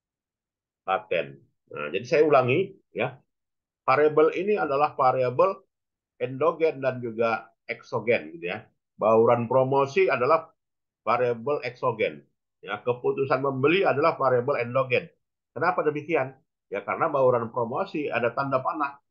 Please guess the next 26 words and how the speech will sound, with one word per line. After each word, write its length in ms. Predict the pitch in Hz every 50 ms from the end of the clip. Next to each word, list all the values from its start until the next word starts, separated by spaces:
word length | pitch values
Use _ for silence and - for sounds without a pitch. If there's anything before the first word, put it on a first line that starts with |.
| _ _ _ _ _ _ _ _ _ _ _ _ _ _ -
Ya, 240 | 90 98 104 98
tanda 240 | - 107 110 107 107
panah, 320 | - - 123 127 131 123 -
kepala 320 | 127 120 120 117 113 110
panahnya 480 | 113 113 113 110 110 117 127 143 143 -
ke 80 | 117
keputusan 480 | - - 107 107 117 113 107 110 120 110
membeli. 480 | 107 107 123 120 113 101 98 95 _ _ -
Maka 480 | 101 95 - - 160 156 165 170 - _ _ _ _ _ _ _ _ -
dipengaruhi 640 | - 113 - - 113 123 - - 156 151 175 160
lah, 120 | 120 98 85 87
kan. 120 | 113 147 - _ _ _ _ _ _ _ _ _ _ -
Artinya, 380 | 90 - - 101 104 135 156 151 - - - _ _ _ _ _ _ _ _ _ _ _ _ _ _ _ _ _ _ -
eh, 240 | 104 113 113 110 110 107 110
bauran 320 | 113 117 123 160 175 170
promosi 560 | 165 160 147 147 147 147 135 - 175 175 165
memanah 560 | 147 143 135 139 139 139 151 143 120 - - - _ _ _ _ _ _
keputusan 480 | - 113 - 123 113 113 113 131 120 120
membeli. 560 | 113 117 113 113 110 95 76 69 76 _ -
Nah, 160 | 80 80 82
ini 160 | 92 98 95
kalau 160 | 95 98 95
mau 160 | - 92 92 92 -
baca 480 | 92 92 - - 92 92 92 90 - - _ _ _ _ _ _ _ _ _
mudahnya, 420 | - 87 90 95 95 110 113 107 87 73
ya. 120 | 82 107